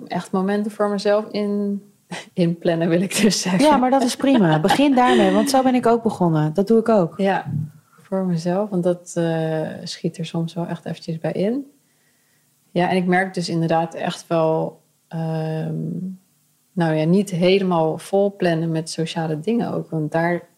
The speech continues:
Speaker 1: daar ben ik zelf wel gevoelig voor. Dat ik denk, oh, die wil ik zien en die wil ik zien. Allemaal gezellig, gezellig. Eh, maar dat probeer ik nu steeds minder te doen. Waardoor er inderdaad, nog steeds zie ik die mensen, maar dan minder,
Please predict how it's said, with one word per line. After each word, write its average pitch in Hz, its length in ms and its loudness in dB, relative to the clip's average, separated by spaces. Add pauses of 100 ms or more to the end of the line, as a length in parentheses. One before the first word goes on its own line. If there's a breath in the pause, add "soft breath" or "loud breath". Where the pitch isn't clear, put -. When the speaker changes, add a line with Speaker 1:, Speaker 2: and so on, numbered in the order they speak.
(160)
Speaker 1:
daar 175 240 -2
ben 170 160 2
ik 170 160 -2
zelf 160 420 -4
wel 151 320 -4
gevoelig - 360 -6
voor. 170 200 -4
Dat 175 100 -4
ik 165 160 -4
denk, 160 220 -4 (680 loud breath)
oh, 160 200 0
die 185 140 0
wil 190 100 2
ik 180 100 0
zien 190 220 0
en 175 80 2
die 180 120 2
wil 180 100 2
ik 180 80 -2
zien. 170 140 0
Allemaal 165 180 0
gezellig, 175 300 -2
gezellig. 196 500 -4 (760 soft breath)
Eh, 170 480 0
maar 165 160 0
dat 185 140 -2
probeer 190 240 2
ik 185 80 2
nu 185 100 2
steeds 180 280 2
minder 185 280 2
te 180 120 -2
doen. 175 420 0 (720)
Waardoor 170 440 0
er 170 120 0
inderdaad, 165 600 -2 (200)
nog 170 120 -4
steeds 190 260 2
zie 208 320 0
ik 220 60 -4
die 202 100 4
mensen, 170 340 0
maar 170 160 2
dan 165 320 2
minder, 180 600 2